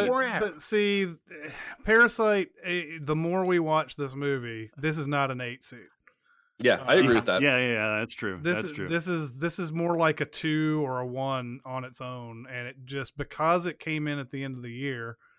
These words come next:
Speaker 2: and we didn't have much time with it, uh, it was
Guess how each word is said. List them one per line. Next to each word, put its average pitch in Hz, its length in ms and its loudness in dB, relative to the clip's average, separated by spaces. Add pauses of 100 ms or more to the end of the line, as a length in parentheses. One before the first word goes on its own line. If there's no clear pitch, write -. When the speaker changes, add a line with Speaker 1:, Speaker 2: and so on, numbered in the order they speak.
(400)
Speaker 2:
and 135 140 -8
we 127 80 -6
didn't 147 200 -4
have 139 180 0
much 135 260 -8
time 160 340 0
with 117 200 -8
it, 117 100 -10 (680)
uh, 123 400 -6 (120)
it 139 240 -8
was 127 540 -10